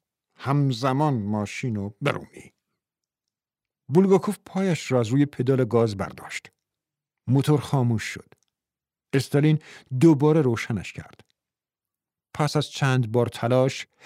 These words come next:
در طول جاده مستقیم با دنده دو می‌راندند. بولگاکوف در حین رانندگی ریتم پدالها را در ذهنش تمرین می‌کرد.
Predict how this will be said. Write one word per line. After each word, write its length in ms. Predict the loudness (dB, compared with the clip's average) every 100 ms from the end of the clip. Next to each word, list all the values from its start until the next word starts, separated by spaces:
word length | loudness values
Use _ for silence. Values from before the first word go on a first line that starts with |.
| -20 -2
در 100 | -2
طول 340 | -2 -2 2
جاده 480 | 2 4 2 4 2
مستقیم 680 | 4 0 -2 -2 0 0 -2 -8 _ _
با 120 | 0 2
دنده 480 | 4 4 4 4
دو 340 | 2 4 4 6
می‌راندند. 680 | 4 2 -2 -4 -10 -18 -20 _ _ _ _ _ _ _ _ _ _
بولگاکوف 720 | -2 2 4 2 2 0 0 0
در 100 | 0
حین 340 | 4 4 4
رانندگی 640 | 4 2 2 2 2 0 -2 -8 -16 -4
ریتم 420 | 0 0 0 -2
پدالها 640 | 0 -2 2 0 0 -2
را 100 | 0
در 160 | 0 0
ذهنش 380 | 0 -2 -2 -4
تمرین 440 | -6 -4 -2 -2
می‌کرد. 440 | -2 -6 -14 -16